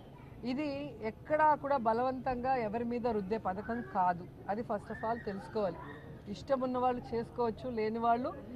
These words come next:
ఇలాంటి అవకాశం మళ్ళీ రాదు కాబట్టి భవిష్యత్తులో మీరు బాధపడ్డా కూడా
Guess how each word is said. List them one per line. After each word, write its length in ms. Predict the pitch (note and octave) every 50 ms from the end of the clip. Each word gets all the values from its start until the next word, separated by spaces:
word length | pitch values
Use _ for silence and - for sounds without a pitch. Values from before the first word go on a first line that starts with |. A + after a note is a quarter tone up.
| - - -
ఇలాంటి 300 | A#3 B3+ C4+ C#4+ C#4 D4+
అవకాశం 500 | C#4 C4+ C4 - D4 C#4+ - D#4 C#4 B3
మళ్ళీ 280 | A3 A3 A#3+ B3+ C#4
రాదు 220 | C#4 C4+ B3+ B3 B3
కాబట్టి 300 | A3+ B3+ B3+ B3+ A3 D#4
భవిష్యత్తులో 540 | B3 A#3+ A3+ A#3 A3+ - C4+ - C4 C4 B3+
మీరు 200 | B3 B3 A3+ G#3
బాధపడ్డా 680 | F3+ G3+ G#3 A3+ A#3+ B3 A#3 B3+ B3+ A#3 G#3+ A#3+ A3+
కూడా 280 | G#3+ - A3+ A#3+ D#4+